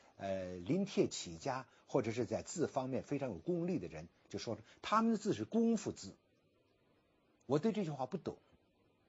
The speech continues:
那么书法除了功夫之外还有什么呢？说有学养，有学养，必然他的书法，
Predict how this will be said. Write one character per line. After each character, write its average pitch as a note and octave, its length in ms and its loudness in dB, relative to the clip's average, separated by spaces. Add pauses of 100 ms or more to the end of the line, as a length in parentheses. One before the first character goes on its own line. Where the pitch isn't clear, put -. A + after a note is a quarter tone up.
(580)
那 A3+ 140 4
么 F#3+ 80 6
书 C4+ 260 4
法 - 160 0
除 - 160 -2
了 F#3 80 8
功 C4 340 6
夫 F#3 120 0
之 D#3+ 160 -2
外 D#3 160 4
还 - 240 -2
有 D3 160 -2
什 F2 280 -6
么 C#3 140 -6
呢？ G3 120 -4 (2000)
说 F#3+ 140 8
有 G2+ 140 4
学 C3+ 340 4
养， - 240 4 (560)
有 F#3 180 12
学 C4+ 380 8
养， - 240 8 (260)
必 A#3+ 180 6
然 F#3 200 8
他 G#3+ 140 2
的 D#3 120 4
书 B3+ 340 2
法， - 300 -6